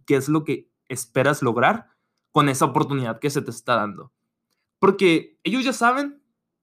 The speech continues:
que tú vas a la entrevista porque necesitas el trabajo, o saben que vas porque necesitas el dinero. Entonces nunca respondas de que, "Ah, estoy aplicando para esto porque necesito dinero". Y suena tonto, pero hay mucha, hay mucha gente que sí lo dice,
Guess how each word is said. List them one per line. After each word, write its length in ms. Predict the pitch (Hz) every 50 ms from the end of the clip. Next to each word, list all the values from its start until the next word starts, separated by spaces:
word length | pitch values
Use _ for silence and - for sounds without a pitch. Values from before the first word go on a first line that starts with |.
| _ _ _ _ _ _ _ _
que 100 | - 151
tú 220 | - - - 170 185
vas 180 | 190 196 202
a 60 | 220 214
la 60 | 214
entrevista 760 | 196 160 143 131 123 143 208 202 - - 131 113 113 _ _ _ _ _ _ _ _ -
porque 260 | - 175 165 165 175
necesitas 540 | 170 165 156 160 151 127 135 131 151 170 170
el 100 | 196 190
trabajo, 480 | 156 156 127 123 127 127 - 113 - _ _ _ _ _ _ -
o 100 | 147 139
saben 300 | - 165 160 190 208 202
que 100 | 180 156
vas 160 | 143 143 143
porque 260 | - 185 190 165 190
necesitas 640 | 180 175 160 156 135 - 139 131 - 160 170 165 -
el 140 | - 156
dinero. 360 | 135 131 127 139 143 160 - -
Entonces 320 | 151 143 131 165 170 233 233
nunca 260 | 233 240 240 240 302
respondas 800 | 294 233 - - - - 147 151 175 214 233 233 - - _ _ _ _ _ _ _ _ 143
de 140 | 160 165 160
que, 100 | - -
"Ah, 140 | 160 185 185
estoy 220 | 165 - - 160 185
aplicando 480 | 185 165 160 - 143 135 156 190 165
para 220 | - - 131 131 165
esto 240 | 170 170 160 147
porque 200 | - 139 123 -
necesito 540 | 143 139 131 123 127 120 - 123 - 147 147
dinero". 380 | 135 120 120 123 117 110 - -
Y 60 | 139
suena 260 | 135 143 156 208 214 -
tonto, 260 | 220 226 196 196 160
pero 140 | 147 143 143
hay 60 | 151
mucha, 260 | 156 151 196 190 - - -
hay 120 | - 143
mucha 240 | 143 151 160 160 202
gente 260 | - 180 170 170 185
que 80 | - 147
sí 160 | 131 - 143
lo 100 | 139 147 147
dice, 340 | 147 170 160 143 127 -